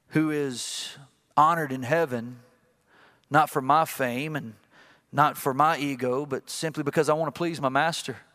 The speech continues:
And that ought to be the desire of our church. And we are teaching others to obey what's here. Then you come to verse twenty. Verse twenty, we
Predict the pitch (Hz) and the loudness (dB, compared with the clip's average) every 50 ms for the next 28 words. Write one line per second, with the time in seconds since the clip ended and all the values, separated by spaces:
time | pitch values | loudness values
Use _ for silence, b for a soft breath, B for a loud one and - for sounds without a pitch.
0 | b b b b b b b b b b b b b _ _ - 135 156 180 196 | b b b b b b b b b b b b b _ _ -2 0 2 2 2
1 | 190 175 175 156 147 131 131 117 147 165 175 180 170 147 135 120 - - - 185 | 2 0 -2 -4 -4 -8 -4 4 4 4 6 4 2 0 0 -2 -2 -2 -2 -2
2 | 202 190 156 - - - - - - - - - - - - _ _ _ _ _ | -2 -2 -4 -6 -10 -14 -14 -12 -12 -12 -12 -14 -18 -20 -20 _ _ _ _ _
3 | _ _ _ _ _ _ _ _ _ _ _ _ _ - 127 135 147 147 139 - | _ _ _ _ _ _ _ _ _ _ _ _ _ -10 -6 -4 -4 -4 -4 -6
4 | - - 190 160 - 170 165 147 151 156 165 160 156 139 127 117 - - 143 127 | -6 -8 -8 -8 -8 -10 -6 -2 -2 -2 -2 -2 -4 -6 -6 -8 -8 -8 -6 -4
5 | 131 123 117 120 139 131 143 143 131 127 120 - - - 147 143 139 139 127 117 | -4 -4 -2 -2 -2 -2 -2 -2 -4 -6 -6 -6 -6 -8 -6 -4 -4 -6 -6 -8
6 | - - 143 165 175 - 180 170 147 135 156 151 131 - - - 170 165 156 143 | -10 -10 -8 -8 -2 -2 -2 -2 0 -2 -2 -2 -2 -6 -4 -2 -2 0 0 -2
7 | 131 113 - b b b b b b b b b b b b b b b b _ | -6 -8 -12 b b b b b b b b b b b b b b b b _
8 | _ _ _ - 143 156 139 - - - 185 180 180 165 147 147 147 143 139 135 | _ _ _ 0 0 0 0 -2 -4 -2 -2 -2 -2 -2 -4 -4 -4 -4 -6 -8
9 | 127 147 | -10 -12